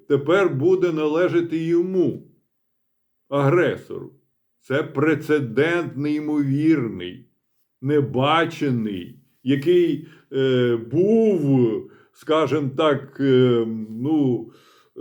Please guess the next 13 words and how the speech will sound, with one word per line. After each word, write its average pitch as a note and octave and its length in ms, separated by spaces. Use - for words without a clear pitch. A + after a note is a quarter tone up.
Денонсований D#3 1600
д-, G2 220
всією E3+ 680
Другою F3+ 600
світовою F3+ 720
війною, F3 800
коли D#3 380
захоплені B2+ 1120
Гітлером A#2 960
і C#3+ 220
визнані, B2+ 1000
до A2 200
речі, F2+ 520